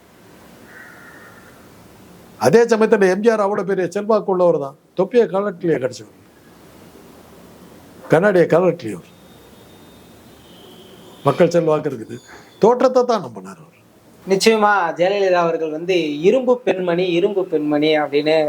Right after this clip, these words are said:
Speaker 2: சொல்லுவாங்க. உண்மையிலேயே அவங்களுடைய ஆட்சி அந்த அளவுக்கு இருந்ததா?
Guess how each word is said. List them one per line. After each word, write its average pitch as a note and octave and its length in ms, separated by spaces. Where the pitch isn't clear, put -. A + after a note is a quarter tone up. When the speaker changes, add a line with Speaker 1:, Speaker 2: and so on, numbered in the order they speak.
Speaker 2:
சொல்லுவாங்க. C#3+ 440
உண்மையிலேயே A3+ 380
அவங்களுடைய F#3 360
ஆட்சி G3 300
அந்த D#3+ 200
அளவுக்கு E3+ 320
இருந்ததா? D#3 380